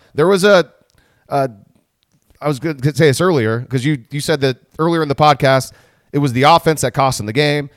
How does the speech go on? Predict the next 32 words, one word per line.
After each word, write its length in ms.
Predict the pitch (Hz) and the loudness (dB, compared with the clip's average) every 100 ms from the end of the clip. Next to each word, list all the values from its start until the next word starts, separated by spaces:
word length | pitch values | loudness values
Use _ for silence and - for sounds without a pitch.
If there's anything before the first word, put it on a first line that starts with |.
| _ | _
The 80 | 127 | 0
offense 320 | 143 147 135 | 2 2 0
cost 280 | 147 135 - | 0 0 0
Oklahoma 300 | 135 131 123 | -4 -4 -6
the 80 | 113 | -6
game 160 | 120 | -4
last 260 | 117 143 135 | -2 -4 -4
week, 120 | 123 | -8
too. 260 | 139 139 135 _ _ - | -4 -4 -4 _ _ 0
I 140 | 139 | 2
agree 260 | 151 139 175 | 2 2 2
with 180 | 127 90 | 0 -4
you. 80 | |
You're 180 | 69 143 | -6 -2
right. 300 | 170 120 - | 0 0 -2
There 120 | 123 202 | -2 0
was 160 | 226 | -2
a 40 | 190 | -4
stretch 320 | - 202 - | -2 -2 -2
in 60 | |
this 160 | 170 156 | -6 -6
game, 200 | 202 123 | -6 -2
middle 200 | 165 202 | -2 -2
portion 280 | 180 185 175 | -2 -4 -4
of 40 | |
this 140 | 165 - | -6 -6
game, 200 | 185 156 | -6 -6
Grant, 300 | 101 101 - _ _ _ | -6 -8 -12 _ _ _
where 100 | 131 | -8
the 120 | 131 180 | -2 -2
Oklahoma 540 | 208 196 185 175 151 _ | 0 -2 -2 -4 -6 _
defense 640 | 123 208 - 120 120 - | -8 -8 -6 -8 -8 -16